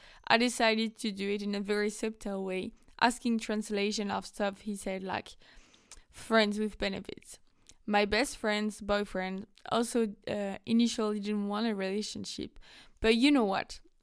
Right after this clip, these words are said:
I don't care. I'm convincing myself I don't want, I don't, but actually maybe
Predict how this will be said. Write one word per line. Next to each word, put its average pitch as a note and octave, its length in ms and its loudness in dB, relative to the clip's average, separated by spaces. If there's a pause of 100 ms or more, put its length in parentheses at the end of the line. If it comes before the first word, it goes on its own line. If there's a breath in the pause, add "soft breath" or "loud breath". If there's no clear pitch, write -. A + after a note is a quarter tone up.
I A#3 100 8
don't A3+ 200 0
care. - 180 -10 (920)
I'm A#3+ 220 2
convincing C#4 580 2
myself G#3 640 0
I A3 120 6
don't G#3+ 260 4
want, G3+ 380 -4 (400 loud breath)
I A3+ 80 0
don't, G#3+ 520 0 (840 soft breath)
but A#3 160 10
actually A#3 480 4
maybe G#3+ 640 0